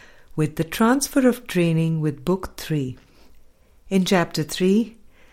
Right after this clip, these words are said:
this is Section one, Part four,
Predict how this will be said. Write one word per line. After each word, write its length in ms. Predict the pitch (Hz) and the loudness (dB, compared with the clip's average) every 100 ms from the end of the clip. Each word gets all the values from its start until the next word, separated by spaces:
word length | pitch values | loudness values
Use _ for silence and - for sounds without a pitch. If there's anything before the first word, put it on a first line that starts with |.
| - - - | -20 -20 -4
this 340 | 156 233 269 | 2 4 2
is 160 | 277 269 | 0 0
Section 560 | 202 185 - 165 151 143 | 0 0 -2 -2 0 0
one, 400 | 143 135 131 - - - _ _ _ _ _ - _ - - | 0 0 -4 -8 -16 -20 _ _ _ _ _ -20 _ -20 -2
Part 280 | 208 226 262 | 2 2 2
four, 500 | - 165 135 135 - | -4 -2 -2 -4 -8